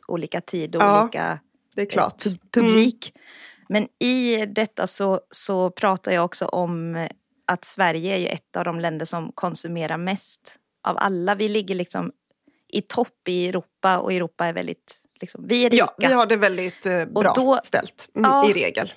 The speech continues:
Speaker 2: Mm.
Speaker 1: Ja, men då ser man liksom i publiken hur vissa tittar lite på varandra och bara, "Oj." <laughs> Du vet, som att bara, "Shit, jag är en av dem."
Speaker 2: Mm.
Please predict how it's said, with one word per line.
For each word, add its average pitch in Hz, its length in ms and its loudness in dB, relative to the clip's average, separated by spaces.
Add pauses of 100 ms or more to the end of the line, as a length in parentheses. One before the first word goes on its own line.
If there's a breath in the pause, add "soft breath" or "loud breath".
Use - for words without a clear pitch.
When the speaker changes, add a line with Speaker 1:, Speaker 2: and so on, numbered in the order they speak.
(120)
Speaker 2:
Mm. 226 100 -2
Speaker 1:
Ja, 214 40 6
men 262 180 6
då 269 100 2
ser 226 400 0
man 285 200 2
liksom 208 440 -2
i 214 180 -4
publiken 202 640 -2
hur 208 120 2
vissa 196 300 -4
tittar - 440 -8
lite 254 240 -6
på 185 100 -8
varandra 175 220 -4
och 175 60 -8
bara, - 140 -10 (1120)
"Oj." 202 200 -14 (180)
<laughs> - 400 -16
Du 214 120 -2
vet, 180 200 2
som 190 160 -2
att 175 140 -4
bara, 156 200 2 (720 loud breath)
"Shit, - 320 -6
jag 190 220 2
är 202 100 2
en 175 200 -2
av 165 100 -4
dem." 302 340 4
Speaker 2:
Mm. 254 300 2